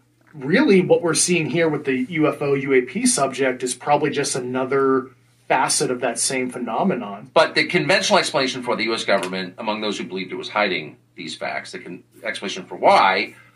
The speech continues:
Speaker 2: was the government doesn't want to sow panic, doesn't want to admit weakness, um, in the face of its adversaries, et cetera, et cetera.
Speaker 1: Mm-hmm.
Speaker 2: Those explanations do not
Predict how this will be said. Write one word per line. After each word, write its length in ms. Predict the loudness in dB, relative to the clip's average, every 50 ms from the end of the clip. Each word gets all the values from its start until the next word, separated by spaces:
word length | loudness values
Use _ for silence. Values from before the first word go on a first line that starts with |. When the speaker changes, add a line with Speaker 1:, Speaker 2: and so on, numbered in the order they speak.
| _ _ _
Speaker 2:
was 360 | 0 2 4 4 4 4 2
the 60 | 0
government 300 | 2 2 2 2 2 -2
doesn't 160 | -4 -4 -4 -6
want 100 | -6 -6
to 60 | -6
sow 100 | -6 -6
panic, 600 | -2 0 2 2 4 2 0 -2 -8 -16 -20 _ _
doesn't 220 | -14 -10 -6 -4
want 100 | -4 -4
to 20 | -4
admit 260 | -6 -8 -10 -8 -6
weakness, 680 | -6 -6 -6 -4 -2 0 0 0 -2 -4 -6 -8 -8 -12 _ _ _ _ _ _ _ _ _ _ _
um, 220 | -4 -4 -4 -4
in 80 | -4 -6
the 80 | -4
face 240 | -2 -2 -2 -2 -2
of 60 | -8
its 300 | -10 -10 -8 -8 -8 -8 -2
adversaries, 880 | 0 0 0 0 -2 -2 0 0 2 2 0 0 -2 -4 -6 -8 -8 -10 -16 _ _ _ _ _ _ _ _ _ _ _ _ _ _ _ _ _ _ _ -18
et 120 | -14 -6
cetera, 300 | 0 0 0 0 0 -4
et 80 | -6 -4
cetera. 360 | -6 -6 -6 -6 -10 -14 -14
Speaker 1:
Mm-hmm. 300 | -14 -14 -12 -12 -14 -14 -16 _ _ _ _ _ _ _ _ _ _ _ _ _
Speaker 2:
Those 400 | -14 -4 0 4 6 6 6 6
explanations 760 | 4 4 4 2 0 0 2 2 2 0 0 -4 -6 -8 -10
do 400 | -10 -14 -12 -6 -2 2 2 2
not 560 | 2 4 4 4 4 6 4 2 0 -2 -8